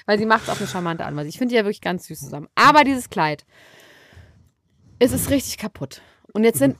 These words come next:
gibt's einen Riesenaufschrei, dass Marilyn Monroe <laughs> sich im Grabe umdrehen würde. Bist du mit Marilyn Monroe vertraut, mit ihrem Werk?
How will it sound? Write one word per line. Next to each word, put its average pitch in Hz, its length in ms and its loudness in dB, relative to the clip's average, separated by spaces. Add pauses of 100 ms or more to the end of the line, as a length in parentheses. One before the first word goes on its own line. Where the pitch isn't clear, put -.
gibt's 269 220 -6
einen 277 220 -2
Riesenaufschrei, 285 1400 2 (840)
dass 214 220 2
Marilyn 269 600 8
Monroe 226 540 4
<laughs> - 0 -
sich 247 200 0
im 254 100 6
Grabe 240 440 6
umdrehen 175 580 0
würde. 151 380 -6 (180)
Bist 277 200 0
du 311 60 2
mit 262 140 2
Marilyn 240 260 4
Monroe 208 260 2
vertraut, 151 500 -4
mit 160 100 -6
ihrem 160 220 -4
Werk? 135 260 -6